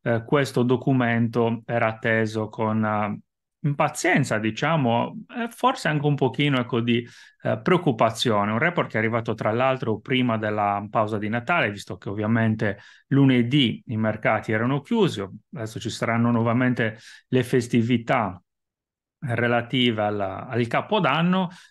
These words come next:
quindi ancora qualche giornata, diciamo, eh, con la pancia piena, ecco, per, eh, per Wall Street, ma quello che, eh, è stato appunto,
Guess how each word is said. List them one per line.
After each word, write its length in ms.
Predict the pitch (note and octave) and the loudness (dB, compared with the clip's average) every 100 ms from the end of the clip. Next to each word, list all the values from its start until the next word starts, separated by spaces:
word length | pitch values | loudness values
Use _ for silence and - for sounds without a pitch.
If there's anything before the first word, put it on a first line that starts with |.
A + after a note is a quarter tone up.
| _ | _
quindi 200 | - A2 | -4 -2
ancora 360 | A2 C3 B2+ A2+ | 0 2 0 0
qualche 400 | B2+ B2 B2+ A#2 | 0 0 0 0
giornata, 680 | A#2+ A#2 B2 B2 A2+ G#2+ | 0 0 0 0 -2 -4
diciamo, 1040 | G#2 G#2 - A#2 A2 A2 G2+ F#2 G#2+ G#2 G2+ | -4 -6 -2 0 0 0 0 -4 -8 -10 -10
eh, 60 | |
con 160 | G2+ A2 | -4 -2
la 80 | G#2+ | -2
pancia 320 | A#2 G#2 A2 | -2 -4 -2
piena, 360 | F3 D#3+ A#2 G#2+ | 0 2 2 0
ecco, 240 | A2 G#2 | -4 -6
per, 460 | A#2 A2 A2 A2 - - - _ | -2 0 2 0 -4 -20 -20 _
eh, 160 | - A2 | -6 -4
per 160 | F3 F3 | 0 0
Wall 140 | A#3+ | 0
Street, 580 | A#3+ - G2 - F#2+ E2+ | -2 -4 -4 -4 -6 -4
ma 280 | C#3 A2+ - | -2 -4 -6
quello 400 | - E3+ B2+ A2+ | -2 2 4 2
che, 420 | A2+ B2+ A#2 G#2+ - | 0 0 0 -2 -6
eh, 300 | A2 A2 G#2 | -8 -6 -8
è 40 | |
stato 380 | - C#3 B2+ A#2 | -4 -2 -2 -2
appunto, 560 | G#2 A#2+ A2 A#2 G2 | -2 -2 0 0 -2